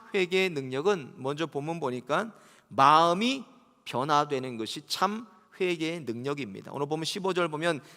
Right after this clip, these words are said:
가라사대 때가 찼고 하나님 나라가 가까웠으니 회개하고 복음을 믿으라 그러셨어요. 복음보다 더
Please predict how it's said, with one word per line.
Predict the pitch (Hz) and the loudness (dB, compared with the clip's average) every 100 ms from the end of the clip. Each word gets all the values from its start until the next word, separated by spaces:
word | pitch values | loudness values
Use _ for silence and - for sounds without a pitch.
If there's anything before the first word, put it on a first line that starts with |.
| - | -14
가라사대 | - 127 147 147 147 202 127 - - _ - | -2 4 4 4 4 4 2 -4 -20 _ 2
때가 | 220 240 | 4 4
찼고 | - 220 - - 240 196 - - - | 4 0 0 6 8 8 2 -10 -2
하나님 | 220 220 214 202 | 6 6 6 6
나라가 | 190 185 | 4 4
가까웠으니 | - 156 196 202 202 196 196 233 208 - - - - | 2 -2 4 6 6 4 0 0 -2 -4 -18 -10 4
회개하고 | 254 254 254 240 240 311 311 - - - - | 4 8 8 8 10 6 6 0 -20 -20 -6
복음을 | 120 120 147 185 | -4 -2 -2 -2
믿으라 | 185 185 196 208 | -2 -2 0 2
그러셨어요. | 202 196 196 - - - - _ _ - _ | 0 -2 -4 -6 -12 -14 -20 _ _ -20 _
복음보다 | - 208 277 349 339 320 320 311 | 6 8 10 6 6 10 10 10
더 | 214 254 262 | 10 12 12